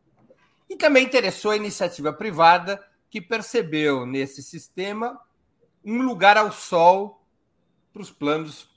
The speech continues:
privados de saúde, para os hospitais privados, coisa que o sistema britânico praticamente anula,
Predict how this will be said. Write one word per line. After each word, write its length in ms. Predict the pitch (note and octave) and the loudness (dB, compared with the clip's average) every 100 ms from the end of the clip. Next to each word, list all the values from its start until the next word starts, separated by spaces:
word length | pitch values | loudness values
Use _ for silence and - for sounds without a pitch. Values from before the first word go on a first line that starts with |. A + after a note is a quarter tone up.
| - | -14
privados 500 | C3+ A#2 C3 C3 A#2 | -12 -6 -4 -4 -10
de 120 | D3+ | -14
saúde, 680 | - G#3+ E3 F3 E3 C3+ C#3 | -6 -4 -4 -6 -6 -6 -8
para 120 | D#3 | -12
os 80 | C#3+ | -14
hospitais 420 | D3+ - C#3 C#3 | -14 -8 -8 -8
privados, 560 | G#3 G#3 D#3+ A2+ - _ _ _ | -12 -4 -2 -2 -6 _ _ _
coisa 220 | C3 C3 | -12 -10
que 100 | D3 | -12
o 40 | |
sistema 380 | D#3+ C#3 - C3+ | -16 -16 -12 -12
britânico 640 | C#3 C#3 - C3+ D3 - _ _ _ | -10 -12 -8 -10 -10 -14 _ _ _
praticamente 920 | - F3+ - - D#3 C3 D3 E3+ - - | 0 0 0 -4 -6 -4 -6 -10 -14 -6
anula, 680 | G3 G3+ F#3+ E3+ B2+ G2+ E2+ | -4 -2 -2 -2 -2 -4 -12